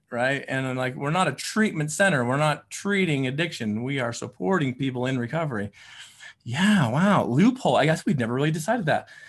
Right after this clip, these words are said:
Guys, that's almost two years ago. And there's still no final decision on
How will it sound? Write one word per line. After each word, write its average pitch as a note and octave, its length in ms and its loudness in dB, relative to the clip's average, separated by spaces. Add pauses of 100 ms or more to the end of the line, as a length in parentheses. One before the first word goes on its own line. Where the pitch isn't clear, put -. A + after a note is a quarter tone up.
(160)
Guys, C#4+ 120 0
that's E4+ 120 -2
almost B3 280 0
two - 180 0
years F#3+ 300 2
ago. A#2 420 -2 (540)
And F3+ 260 2
there's G#3+ 160 2
still F4 180 2
no G3+ 140 6
final E3 340 2
decision D#3 520 0
on C3 400 -2